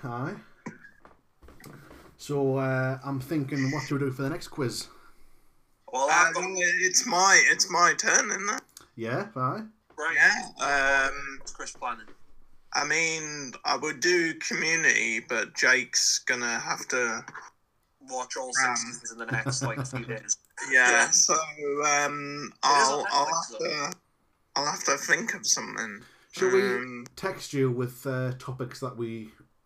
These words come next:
Speaker 2: potentially could all know?
Speaker 1: A mutual on.
Speaker 3: Yeah, I mean, like, I,
Speaker 2: Give us
Speaker 3: uh,
Speaker 2: some
Speaker 3: I
Speaker 2: ideas.
Speaker 3: mean,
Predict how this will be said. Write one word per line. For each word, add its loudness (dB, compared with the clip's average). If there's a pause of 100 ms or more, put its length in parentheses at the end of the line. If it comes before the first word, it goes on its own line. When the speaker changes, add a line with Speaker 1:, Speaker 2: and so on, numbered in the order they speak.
(960)
Speaker 2:
potentially -6
could -8
all -6
know? -6
Speaker 1:
A -6
mutual -8
on. -10 (280)
Speaker 3:
Yeah, 6
I 4
mean, 0
like, 4
I, 4 (100)
Speaker 2:
Give 0
us 4
Speaker 3:
uh, 4
Speaker 2:
some 0
Speaker 3:
I 6
Speaker 2:
ideas. -2
Speaker 3:
mean, -12